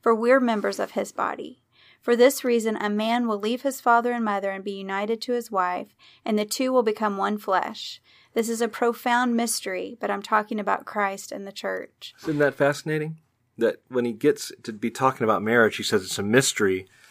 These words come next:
Speaker 2: but this mystery relates to Christ and the church. Uh, so when you think of what the marriage relationship is about, um, <clears throat> the parallel that Scripture draws for us is that the way we love each other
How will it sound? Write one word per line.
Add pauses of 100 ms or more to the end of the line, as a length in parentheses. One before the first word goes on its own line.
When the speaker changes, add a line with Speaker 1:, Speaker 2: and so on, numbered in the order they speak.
(100)
Speaker 2:
but
this
mystery
relates
to
Christ
and
the
church. (1000)
Uh,
so (260)
when
you
think
of
what
the
marriage
relationship
is
about, (640)
um, (460)
<clears throat>
the
parallel
that
Scripture
draws
for
us (1400)
is
that
the
way
we
love
each
other